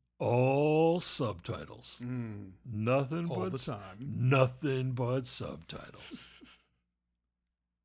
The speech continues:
Speaker 1: Except for Fashions of nineteen thirty-four.
Speaker 2: Yes.
Speaker 1: Which we watched the other night on,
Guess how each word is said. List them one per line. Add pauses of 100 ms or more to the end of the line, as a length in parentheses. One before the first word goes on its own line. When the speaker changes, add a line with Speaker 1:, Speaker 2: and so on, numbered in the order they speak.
(140)
Speaker 1:
Except
for (1040)
Fashions
of
nineteen
thirty-four.
Speaker 2:
Yes. (960)
Speaker 1:
Which
we
watched (1700)
the
other
night
on,